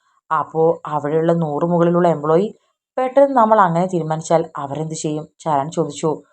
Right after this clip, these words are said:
"Why should we care? എന്തെങ്കിലും കൂലിവേല ചെയ്താണെങ്കിലും ജീവിക്കും. നമുക്ക് നമ്മുടെ ടാർഗറ്റ് ഈഗിൾ ഗ്രൂപ്പ് ഒരിക്കലും ജയിക്കരുതെന്നാണ്.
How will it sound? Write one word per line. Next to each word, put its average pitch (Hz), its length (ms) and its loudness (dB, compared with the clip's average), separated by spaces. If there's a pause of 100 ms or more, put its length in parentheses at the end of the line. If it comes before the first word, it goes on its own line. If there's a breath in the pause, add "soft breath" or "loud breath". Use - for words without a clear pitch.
(320 soft breath)
"Why 277 160 2
should 302 240 -8
we 285 120 0
care? 151 320 2 (340)
എന്തെങ്കിലും 151 520 -6
കൂലിവേല 165 460 -2
ചെയ്താണെങ്കിലും 180 540 2
ജീവിക്കും. 160 420 -4 (400)
നമുക്ക് 247 340 2
നമ്മുടെ 226 280 4
ടാർഗറ്റ് 160 480 4 (200)
ഈഗിൾ 156 420 -4
ഗ്രൂപ്പ് 180 260 -2
ഒരിക്കലും 160 280 -4
ജയിക്കരുതെന്നാണ്. 147 760 -4